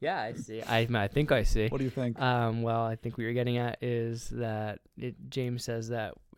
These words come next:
Speaker 1: with the same mouth we bless God,
Speaker 2: Mm-hmm.
Speaker 1: and we also,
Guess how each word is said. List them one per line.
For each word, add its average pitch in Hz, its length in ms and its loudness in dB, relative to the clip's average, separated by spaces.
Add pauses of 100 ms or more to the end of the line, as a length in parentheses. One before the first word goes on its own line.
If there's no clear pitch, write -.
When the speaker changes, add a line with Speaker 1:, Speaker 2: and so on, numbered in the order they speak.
(140)
Speaker 1:
with 127 200 2
the 117 100 0
same 131 300 0
mouth 113 260 0
we 117 100 2
bless 110 440 2
God, 107 360 -6 (240)
Speaker 2:
Mm-hmm. 123 480 0
Speaker 1:
and 117 480 0 (200)
we 120 180 0
also, 113 720 -2